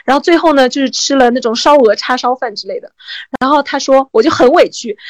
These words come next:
觉得等了一星期就吃这个。我心中火锅这样的比较花时间的才算大吃一顿。后面我边吃边委屈，就开始在店子里哭，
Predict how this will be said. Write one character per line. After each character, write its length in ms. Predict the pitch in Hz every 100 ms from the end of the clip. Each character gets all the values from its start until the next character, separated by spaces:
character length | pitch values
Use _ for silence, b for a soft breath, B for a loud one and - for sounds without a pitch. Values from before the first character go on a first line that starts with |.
| B
觉 120 | - 392
得 80 | 508
等 100 | 294
了 80 | 285
一 80 | 403
星 260 | - 392
期 200 | 370 370
就 160 | 339 440
吃 100 | - 539
这 280 | - 698 508
个。 160 | 330 311 - _ _ b _
我 80 | 247
心 200 | 311 311
中 180 | 320
火 180 | 339 220
锅 160 | - 247
这 120 | 320
样 80 | 277
的 80 | 220
比 80 |
较 120 | 190 233
花 140 | 285
时 160 | 294 226
间 140 | 240
的 40 |
才 160 | 247 233
算 160 | 208 220
大 140 | 202
吃 220 | - -
一 20 |
顿。 160 | - - B B
后 160 | - 330
面 220 | 294 240
我 80 | 220
边 180 | 214 359
吃 160 | -
边 180 | 277 330
委 140 | 320 214
屈， 140 | 254
就 100 | 285
开 180 | - 302
始 140 | 311
在 100 | 220
店 220 | 262 311
子 80 | 262
里 100 | 233
哭， 300 | 190 - 254